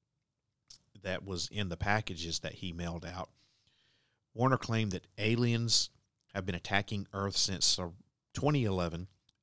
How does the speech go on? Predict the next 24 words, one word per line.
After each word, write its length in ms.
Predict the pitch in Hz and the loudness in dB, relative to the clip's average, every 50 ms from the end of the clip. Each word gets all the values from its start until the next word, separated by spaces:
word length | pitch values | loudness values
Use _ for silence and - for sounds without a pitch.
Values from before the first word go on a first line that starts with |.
| _ _ - | _ _ -4
and 320 | 104 98 95 95 92 90 - _ - | 0 0 2 2 0 -2 -6 _ -2
shared 400 | - - - 123 123 131 139 120 | 2 2 4 4 4 2 2 2
the 80 | 120 107 | 0 -2
conspiracy 640 | - 117 98 95 - - 113 113 113 107 - 101 90 | -2 -2 -2 -2 -2 0 2 2 2 2 2 -2 -2
theory 400 | - - 92 92 90 92 92 87 | -4 -4 -2 0 0 0 -2 -4
that 320 | 80 90 85 85 85 98 | -4 -4 -6 -6 -6 -8
the 140 | 95 87 82 - - | -10 -10 -10 -10 -14
planet 500 | - - 107 104 107 110 110 - - - _ - | -16 -10 -6 -4 -2 -2 -2 -4 -6 -10 _ -6
is 220 | 98 95 92 - | -4 -2 -2 -2
controlled 800 | - - - 82 - - - - 92 92 92 92 92 95 90 - | -2 -4 -10 -12 -12 -12 -12 -8 -4 -4 -2 -2 -2 -4 -6 -8
by 300 | - 87 82 82 85 85 80 80 | -12 -12 -10 -8 -8 -10 -10 -10
lizard 460 | 82 87 85 76 78 78 78 - - _ _ _ _ _ | -10 -8 -8 -6 -8 -8 -12 -12 -16 _ _ _ _ _
people. 340 | 104 101 92 - 80 80 - _ _ _ _ _ _ _ _ | -6 -6 -6 -6 -12 -14 -14 _ _ _ _ _ _ _ _
And 80 | - 90 | -14 -12
if 120 | - - | -8 -8
you've 160 | 95 82 82 | -8 -6 -2
listened 340 | 107 123 113 - 120 113 101 - | 0 2 2 2 2 0 -4 -4
to 300 | - 120 107 104 98 - - - - _ _ _ _ _ _ _ _ _ _ _ _ _ - | -2 0 0 0 0 -4 -6 -20 -20 _ _ _ _ _ _ _ _ _ _ _ _ _ -2
any 100 | 120 117 | 0 0
of 60 | 101 | 0
the 140 | 98 - - - - | 0 -4 -4 2 4
other 260 | 120 120 120 117 107 | 6 6 6 4 4
four 480 | - - - 113 113 110 110 110 - - | 0 -6 -2 0 4 4 6 4 4 2
episodes 880 | 113 107 - 98 90 - - 101 98 95 92 90 87 87 - - - | -2 -4 -2 -2 -2 -2 0 0 0 0 0 -2 0 0 0 0 -2